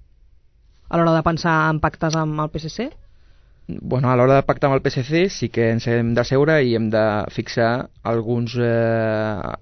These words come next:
Speaker 2: mm, alguns filtres o límits a l'acció de govern. Perquè és veritat que sorprèn que una persona que va estar nou anys en el mateix govern que Manuel Bustos, doncs, no se n'adonés de res.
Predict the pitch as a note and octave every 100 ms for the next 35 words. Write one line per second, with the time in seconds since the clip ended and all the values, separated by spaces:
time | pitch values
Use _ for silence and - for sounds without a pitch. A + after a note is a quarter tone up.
0 | - - - - - - - - - A2+
1 | A#2 B2+ A#2 - - - D3+ D#3 D3 C#3
2 | C#3 B2 B2 D3 D#3 D3+ E3 - - -
3 | - B2 B2 - B2 A#2+ A2+ A#2+ C3 G2+
4 | - _ - A2 A2 C3 A#2 A#2+ A2+ -
5 | A#2 - B2 B2 B2+ - - - A#2 A2+
6 | A#2+ A2+ A#2 A2+ A2+ - A#2+ A#2 A#2 B2
7 | A2 A2+ G#2+ G2+ G#2+ A2+ A2+ A2+ G#2+ A2+
8 | A2+ A2 A2 A2 A#2 A2+ A#2+ A#2 C3 C3
9 | - - - - A#2 A#2 - B2 A#2+ C3
10 | B2+ B2 B2 A#2+ G#2+ A2+ -